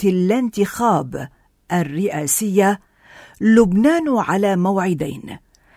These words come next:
أولهما توقيع اتفاق ترسيم الحدود البحرية في خلال زيارة الوسيط الأمريكي بيروت، وثانيهما مغادرة قافلة نازحين سوريين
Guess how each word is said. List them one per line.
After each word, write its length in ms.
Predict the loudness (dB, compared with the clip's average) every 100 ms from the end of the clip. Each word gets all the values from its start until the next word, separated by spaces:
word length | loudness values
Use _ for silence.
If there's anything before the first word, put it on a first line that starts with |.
| -20 2
أولهما 720 | 6 6 6 4 2 2 0
توقيع 540 | 0 0 0 0 0 0
اتفاق 440 | -2 -2 -2 -4
ترسيم 580 | -4 -4 -4 -2 -2 0
الحدود 480 | -2 -4 -2 0 0
البحرية 800 | 0 -4 -4 -4 -2 -2 -4 -8 -14
في 200 | -4 -4
خلال 440 | -2 -2 0 0
زيارة 400 | 0 -2 -2 -4 -6
الوسيط 480 | -6 -6 -6 -4
الأمريكي 800 | -4 -4 -2 -2 -2 -4 -2 -2
بيروت، 640 | -2 -4 -4 -2 -4 -4 -12 -18 -20 -10
وثانيهما 1160 | 0 0 0 -2 -2 0 0 0 0 2 0 -2 _ _ -18 0
مغادرة 960 | 2 4 4 2 0 -2 -4 -2 -2 -2
قافلة 760 | -2 -2 -2 -4 -4 -2 -4 -2
نازحين 760 | -2 -4 -6 -4 -2 -2 -2
سوريين 800 | -2 0 0 0 0 2 2 0